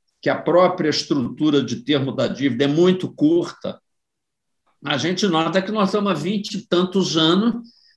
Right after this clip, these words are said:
para alongar um negócio que não alonga, tá me enganando? E se eu for um pouquinho mais, operações compromissadas, tu deixa o, <coughs> o termo aí, o palavrão, porque tecnicamente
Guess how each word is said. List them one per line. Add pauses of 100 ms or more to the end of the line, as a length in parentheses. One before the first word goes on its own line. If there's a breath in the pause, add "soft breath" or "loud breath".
para
alongar
um
negócio
que
não
alonga, (160)
tá
me
enganando?
E
se
eu
for
um
pouquinho
mais, (140 loud breath)
operações
compromissadas,
tu
deixa
o, (120)
<coughs>
o
termo
aí, (380)
o
palavrão,
porque
tecnicamente